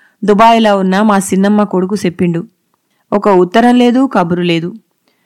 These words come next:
ఏం పోయగాలం వచ్చెనో ఏమో. నాకు గిట్లా పిల్లలు లేరని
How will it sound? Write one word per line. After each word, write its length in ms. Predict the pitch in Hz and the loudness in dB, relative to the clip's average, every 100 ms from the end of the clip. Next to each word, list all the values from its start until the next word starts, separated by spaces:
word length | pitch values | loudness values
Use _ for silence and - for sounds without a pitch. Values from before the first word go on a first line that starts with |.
| _ - | _ 0
ఏం 240 | 208 247 | 2 4
పోయగాలం 560 | 226 233 233 233 233 214 | 2 2 2 2 2 2
వచ్చెనో 420 | 202 190 185 202 | -2 -2 -4 -2
ఏమో. 400 | 226 180 175 175 _ _ _ _ _ _ | -2 -4 -6 -10 _ _ _ _ _ _
నాకు 280 | 208 226 226 | -2 -2 -4
గిట్లా 300 | 220 233 247 | -8 -4 -4
పిల్లలు 400 | - 214 240 240 | -2 -4 -2 -2
లేరని 580 | 220 208 214 214 196 | -2 -2 -2 -4 -6